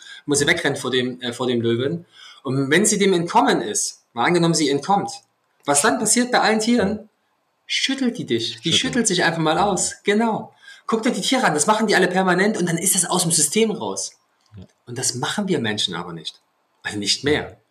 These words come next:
Speaker 1: Und so haben wir es dann in uns drin und dann kommt's halt mal, dass wir halt mal rausschreien müssen, die Wut.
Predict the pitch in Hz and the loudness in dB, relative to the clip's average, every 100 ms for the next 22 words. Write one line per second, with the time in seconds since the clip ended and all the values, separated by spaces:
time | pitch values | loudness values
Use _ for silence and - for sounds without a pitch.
0 | _ _ _ _ _ _ _ _ _ - | _ _ _ _ _ _ _ _ _ -2
1 | 131 127 185 180 190 185 165 165 151 - | 2 4 6 6 6 6 4 4 2 4
2 | 208 214 180 175 208 240 214 180 151 143 | 4 4 4 4 4 4 4 4 4 2
3 | 147 139 143 143 135 135 147 208 - - | 2 2 0 -2 0 2 4 6 6 4
4 | 117 117 113 117 110 113 160 | 2 2 0 -2 -4 -4 -4